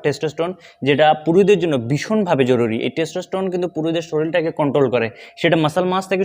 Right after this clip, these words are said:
শুরু করে লিবিডো পারফরম্যান্স সমস্ত কিছু। সেই জন্য টেস্টোস্টেরন বাড়ানো ভীষণভাবে জরুরি, আর এই অশ্বগন্ধা টেস্টোস্টেরন বাড়াতে ভীষণভাবে সাহায্য করে। পাশাপাশি এটা স্পাম বাড়াতেও কিন্তু ভীষণভাবে সাহায্য করে,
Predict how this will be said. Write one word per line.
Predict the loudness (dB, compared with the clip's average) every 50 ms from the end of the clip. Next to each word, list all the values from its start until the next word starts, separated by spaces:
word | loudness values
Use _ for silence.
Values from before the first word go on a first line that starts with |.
| 0 0
শুরু | 0 2 2
করে | 2 2 2 2 2
লিবিডো | 2 2 2 0 0 0
পারফরম্যান্স | 0 0 0 -4 -4 -6 -6 -8 -6 -4
সমস্ত | -2 -2 -2 -2 -4 -4 -4 -2 -2
কিছু। | -2 -2 -2 -4 -6 -10 -20 -20 _ -12 -2
সেই | 2 4 4 6 4
জন্য | 4 2 2 0 -2 -4 -6 -10 -14 _ -20 _ _ _ _ _ 0
টেস্টোস্টেরন | 0 0 2 0 -2 0 0 -2 0 2
বাড়ানো | 2 2 2 2 2 0 0
ভীষণভাবে | 0 0 0 0 2 2 2 2 4 4 4
জরুরি, | 4 4 4 2 0 -2 0 0
আর | 0 2 2
এই | 2 2 0
অশ্বগন্ধা | 0 -2 -4 -2 -2 -4 -4 -4 -6
টেস্টোস্টেরন | -8 -8 -8 -10 -6 -4 -2 -2 0 2
বাড়াতে | 2 2 2 0 -2 -4 -4 -4
ভীষণভাবে | -6 -4 -2 0 2 2 2 0 -2 -2
সাহায্য | -2 -2 -2 -2 -4 -4
করে। | -4 -6 -8 -12 _ -20 -20 _ -2 -2
পাশাপাশি | -2 0 0 2 0 0 0 0 -2 -2 -2 -2 -2
এটা | 0 2 2 2 2 0 -2 -4 -8 -20 -20 -20 _ -8 -8 -8 -8
স্পাম | -4 -4 -2 0 0 2 2
বাড়াতেও | 2 2 2 0 -2
কিন্তু | 0 0 0 -2
ভীষণভাবে | -2 -2 -2 0 0 0 0 0 -2
সাহায্য | -2 -2 -2 0 0 0 0
করে, | 0 0